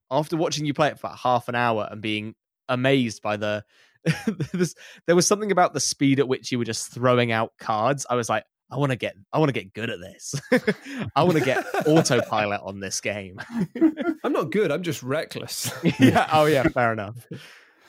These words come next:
Speaker 1: Um, it's fantastic. I, I'm re-, it's so, it's a game that I'm now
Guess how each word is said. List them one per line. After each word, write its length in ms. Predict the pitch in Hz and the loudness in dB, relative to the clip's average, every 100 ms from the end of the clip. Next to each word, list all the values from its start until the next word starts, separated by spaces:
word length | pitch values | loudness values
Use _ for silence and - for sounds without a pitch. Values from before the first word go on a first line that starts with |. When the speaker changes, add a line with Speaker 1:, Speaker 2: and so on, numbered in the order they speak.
| - | -4
Speaker 1:
Um, 340 | 127 123 120 117 _ _ - | 0 0 -2 -8 _ _ -8
it's 160 | 156 | -4
fantastic. 800 | - 127 131 180 - 87 - _ _ _ | -2 -2 0 -2 -2 -8 -14 _ _ _
I, 260 | 143 160 147 | 0 2 4
I'm 240 | 139 123 117 | 2 0 0
re-, 140 | 151 | 0
it's 240 | 147 135 | 0 -4
so, 560 | - - 165 180 160 127 _ - | -4 2 4 4 2 -4 _ -10
it's 220 | 131 135 | -8 -4
a 60 | |
game 260 | 120 151 151 | 2 2 2
that 100 | 127 | -2
I'm 140 | 110 | -4
now 460 | 113 123 117 110 | 0 0 0 -2